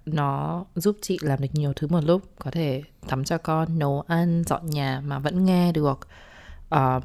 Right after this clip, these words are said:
ngoài ra là qua podcast ý, chị cảm thấy rất là gần gũi với những chủ đề hay là những cái host của podcast. Đơn giản là vì chị cảm thấy họ không bị áp lực bởi cái visual, bởi cái hình ảnh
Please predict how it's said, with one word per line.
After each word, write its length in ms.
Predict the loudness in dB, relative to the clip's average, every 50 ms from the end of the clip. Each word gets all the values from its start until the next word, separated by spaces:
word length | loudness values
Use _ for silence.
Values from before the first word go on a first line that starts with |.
| -6 -8 -2
ngoài 260 | 4 6 6 6 6
ra 220 | 4 4 4 4
là 220 | 4 4 4 4 2 0 -2 -4 -4 0
qua 160 | 2 2 2
podcast 520 | 4 2 0 0 0 -2 0 0 0 0 -2
ý, 140 | -2 -2 -4 -8 -16 -6
chị 180 | -4 -4 -4 -4 -8 -20 _ _ _ _ _ -14 -14 -14 _ -4 -2
cảm 160 | -2 -2 0
thấy 100 | -2 -2
rất 140 | 0 4 4
là 60 | 2 6
gần 240 | 6 6 6 6 2
gũi 200 | 2 0 0 2
với 180 | 2 0 2 4
những 200 | 4 2 2 2
chủ 220 | 0 0 0 0 2
đề 320 | 2 4 4 4 2 0
hay 180 | -2 -2 -2 0
là 80 | 0 0
những 260 | 0 -2 -2 -2 -4
cái 260 | -4 -4 -4 -6 -6 -8
host 360 | -2 0 0 0 0 -6 -14
của 120 | -12 -14 -8
podcast. 480 | -4 -4 -4 0 2 0 0 0 -2 -8 -16 -20 -18 -18 -18 -18 -16 4 8
Đơn 200 | 8 8 8 8
giản 240 | 4 4 2 2
là 100 | 0 -4 -2
vì 220 | -2 -2 -2 -2 -4 -8 -12 -16 _
chị 180 | -12 -10 -10 -12 -12 _ _
cảm 180 | -4 -4 -2
thấy 140 | -2 -4 -4
họ 200 | -2 0 -2 -2
không 560 | -2 -6 -2 -2 2 2 4 4 4 4 4
bị 200 | 4 2 0 0 -6 _ _ _ _ _ -20 -20 -14 -2
áp 240 | 0 0 0 2 4
lực 160 | 4 4 4 2 -8 -10 2
bởi 300 | 4 6 6 6 4 0 -4 -4
cái 580 | -2 -2 -2 -2 -4 -4 -4 -4 -2 -4 -4 -4 -8 -18 _ 4
visual, 400 | 6 6 6 8 4 0 0 0 -4 -2
bởi 100 | -2 -2
cái 160 | -2 0 -2 2
hình 160 | 2 2 2 2
ảnh 200 | 2 0 0